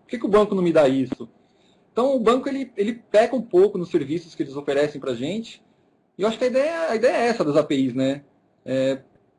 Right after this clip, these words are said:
é revolucionar esse, o modo como a gente trata os clientes. É, então, sim, é conhecido, não sei onde tá a falha, se é no,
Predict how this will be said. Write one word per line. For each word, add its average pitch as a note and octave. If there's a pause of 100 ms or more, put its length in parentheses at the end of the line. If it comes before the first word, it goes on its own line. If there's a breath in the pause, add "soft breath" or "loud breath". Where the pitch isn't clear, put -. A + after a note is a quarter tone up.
é -
revolucionar A#3
esse, A3+ (280)
o D3+
modo A3
como A3+
a G#3
gente G#3
trata F#3
os -
clientes. C3+ (1000)
É, C3+
então, A#3+ (200)
sim, C4
é A#3+
conhecido, A#3 (520)
não F#3
sei G#3+
onde F3+
tá E3+
a D#3+
falha, A3
se -
é D3
no, B2